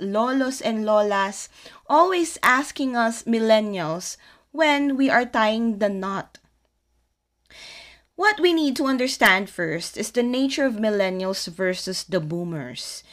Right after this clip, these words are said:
Um, studies show that there are several factors that affect the way millennials approach life that makes it really different from boomers. And I have three here. But the first one is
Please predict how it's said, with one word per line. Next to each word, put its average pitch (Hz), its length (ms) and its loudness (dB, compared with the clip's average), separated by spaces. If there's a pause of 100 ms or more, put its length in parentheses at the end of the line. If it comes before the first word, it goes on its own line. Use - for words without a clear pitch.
(280)
Um, 190 240 -4
studies 208 480 2
show 202 520 0
that 226 420 -2
there 208 180 4
are 208 80 2
several 220 380 0
factors 202 720 0
that 185 140 -10
affect 277 640 -6
the 220 160 -4
way 254 320 -2
millennials 220 720 0
approach 196 720 -6
life 180 600 -2 (380)
that 254 160 -4
makes 269 340 -2
it 277 220 -4
really 294 400 -2
different 269 460 -2
from 220 420 0 (320)
boomers. 190 800 -8
And 254 160 -2
I 269 160 2
have 311 400 4
three 262 240 -4
here. 214 560 -6 (460)
But 240 100 -8
the 262 140 2
first 349 400 0
one 294 180 2
is 180 480 -4